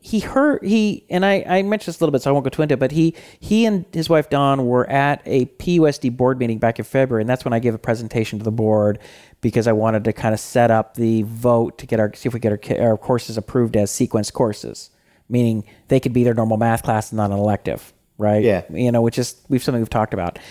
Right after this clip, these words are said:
Speaker 1: And he happened to be in the office with his wife, and they saw him, and I started talking, and I said, "Look, what we're doing here is going to change the world, and this is how." And I go through this whole thing, and they're like,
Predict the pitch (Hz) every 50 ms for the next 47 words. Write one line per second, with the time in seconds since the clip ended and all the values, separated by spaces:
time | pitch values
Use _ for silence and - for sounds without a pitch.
0 | - - - - - - 143 143 139 139 135 - - - _ - - 226 214 214
1 | 165 175 170 156 143 139 139 156 165 165 156 - 135 131 127 143 165 180 180 175
2 | 165 - 131 131 127 120 - - - - 151 151 147 143 139 135 - - - 143
3 | 143 143 - 131 - - 156 175 190 - 135 131 127 123 - 123 127 131 123 -
4 | _ _ _ - _ _ _ _ _ _ _ - _ _ _ _ - 156 185 175
5 | 190 160 165 160 156 147 147 156 147 139 135 - - 131 123 120 113 - 135 120
6 | 113 113 120 107 110 110 104 98 98 - - 123 117 117 110 113 107 101 120 117
7 | 110 104 104 104 107 101 117 107 - 110 - - 117 107 - 160 156 143 120 110
8 | 113 123 113 98 92 82